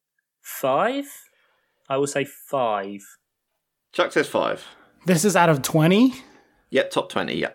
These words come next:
Speaker 3: I'll go seven.
Speaker 1: Nine.
Speaker 3: Ten.
Speaker 1: Eleven.
Speaker 2: Cool. Impressive.
Speaker 3: Twelve.
Speaker 2: Twelve. There's no,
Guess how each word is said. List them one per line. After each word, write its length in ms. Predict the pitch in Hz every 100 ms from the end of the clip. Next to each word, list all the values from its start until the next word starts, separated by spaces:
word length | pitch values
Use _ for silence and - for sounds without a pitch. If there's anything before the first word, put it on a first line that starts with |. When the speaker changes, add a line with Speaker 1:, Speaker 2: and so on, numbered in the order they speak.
| _ _ _ _ _
Speaker 3:
I'll 100 | 214
go 80 | 233
seven. 480 | - 156 151 185 196 _ _ _ _ _ _
Speaker 1:
Nine. 500 | 113 113 117 160 196 - _ _ _ _ _ _ _ _ _
Speaker 3:
Ten. 400 | 170 160 175 185 _ _ _ _ _ _ _ _ -
Speaker 1:
Eleven. 720 | 110 107 123 135 113 104 113 _ _ _ _ _ _ _ _ _ _ _ _ -
Speaker 2:
Cool. 380 | - - 165 - _ _ -
Impressive. 640 | - 139 160 120 160 - _ _ _ _ _ _ _ _ _ _ - - -
Speaker 3:
Twelve. 460 | - 156 127 120 _ _ _ _ _ _ _ _ _
Speaker 2:
Twelve. 220 | - 160
There's 160 | 156 165
no, 120 | 185